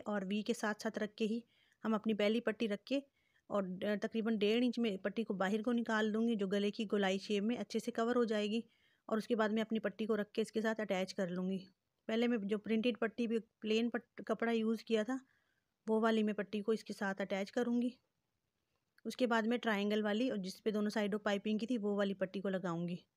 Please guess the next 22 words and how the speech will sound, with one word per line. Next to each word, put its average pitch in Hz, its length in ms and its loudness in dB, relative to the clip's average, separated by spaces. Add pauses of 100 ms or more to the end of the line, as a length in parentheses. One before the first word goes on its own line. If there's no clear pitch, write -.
(960)
तो 254 60 2
अब 247 120 4
मैंने 254 240 4
जो 233 120 2
वी 233 180 2
के 262 140 2
साथ 233 340 0
ही 254 60 0
कपड़े, 226 400 0
गले 220 220 2
को 240 100 0
पलटा 214 300 0
था, 254 80 4
वी 214 140 0
के 233 140 0
साथ 208 240 -4
साथ 226 120 -2
सिलाई 208 280 -2
रख 208 180 -4
के 226 80 -2
लगा 196 280 2
लिए 240 260 0